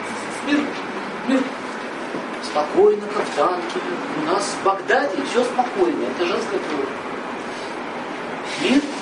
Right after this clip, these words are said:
женская. Мужчина не мирное существо. И когда вы начинаете вести себя немирно, говорит, хочешь, я тебе докажу, что я не спорю? Или ты споришь? Нет, я не спорю.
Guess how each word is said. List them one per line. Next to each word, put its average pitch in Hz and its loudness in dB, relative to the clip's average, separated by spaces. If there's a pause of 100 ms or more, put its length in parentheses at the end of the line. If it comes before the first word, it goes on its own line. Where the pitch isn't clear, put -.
(400)
женская. - 2 (1900)
Мужчина 247 2
не 196 2
мирное 208 4
существо. - -8 (2250)
И - 6
когда 240 6
вы 233 2
начинаете 233 2
вести 214 -2
себя 196 6
немирно, 190 4 (720)
говорит, 170 4 (260)
хочешь, 311 4
я 240 0
тебе - 4
докажу, 165 4 (380)
что 160 4
я 156 8
не 151 0
спорю? 139 2
Или 139 0
ты - -4
споришь? 135 0
Нет, 123 0
я 139 0
не 120 0
спорю. 147 2